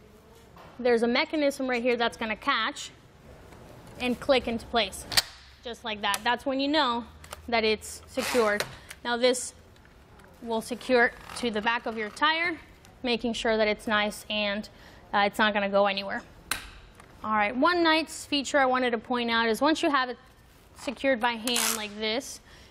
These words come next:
you wanna use this lever right here to ratchet it down as far as it'll go, just like that. All right, so once you have the front secured, all you need to do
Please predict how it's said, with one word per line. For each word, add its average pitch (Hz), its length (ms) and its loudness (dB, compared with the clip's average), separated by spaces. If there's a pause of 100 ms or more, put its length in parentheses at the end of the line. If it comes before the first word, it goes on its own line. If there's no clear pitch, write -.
(100)
you 254 120 -2
wanna 320 180 4
use 277 440 0 (100)
this 247 400 2
lever 226 240 2
right 220 180 2
here 226 200 0
to - 140 -6
ratchet 214 380 -2
it 208 100 -8
down 214 400 -2 (1160)
as 233 200 -4 (460)
far 226 140 0
as 220 120 -4
it'll 220 200 -2
go, 214 160 -2 (440)
just 226 220 -8
like 196 160 -4
that. 202 200 -6 (680)
All - 60 4
right, - 140 0
so 262 260 4
once 285 340 2
you 302 80 2
have 285 240 2
the 254 80 0
front 269 360 0
secured, 294 540 2
all 254 160 4
you 269 120 0
need 262 160 0
to 233 60 -4
do 247 380 2